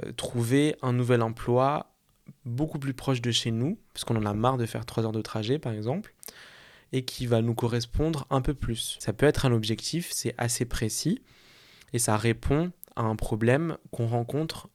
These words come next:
euh, dans notre vie, euh, actuelle. En fait, ces objectifs, c'est juste tout ce que vous voulez atteindre pendant votre année, mais de manière hyper cohérente, hyper précise.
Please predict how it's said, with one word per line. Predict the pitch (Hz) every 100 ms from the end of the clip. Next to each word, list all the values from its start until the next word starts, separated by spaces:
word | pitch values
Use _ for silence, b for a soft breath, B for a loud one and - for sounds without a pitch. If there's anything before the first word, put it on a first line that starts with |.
| 127
euh, | 120
dans | 117 120
notre | 120 117
vie, | 117 143 143
euh, | 123 - -
actuelle. | 123 123 - 123 117 - _ _ _ _ _ _ _ _ _ -
En | 117
fait, | 156 160
ces | 120 117
objectifs, | 107 113 - - 175
c'est | -
juste | 123 165 _ _
tout | - 165
ce | 156 -
que | - 120
vous | 113 110 117
voulez | 110 120 131 -
atteindre | 139 117 127 147 135 -
pendant | - 120 123
votre | 117 113 -
année, | 110 110 175 B B B B B B
mais | 120
de | 110
manière | 113 135 139 -
hyper | 139 147 143 -
cohérente, | 123 120 117 131 147 -
hyper | 120 127 123
précise. | - 123 117 - 165 165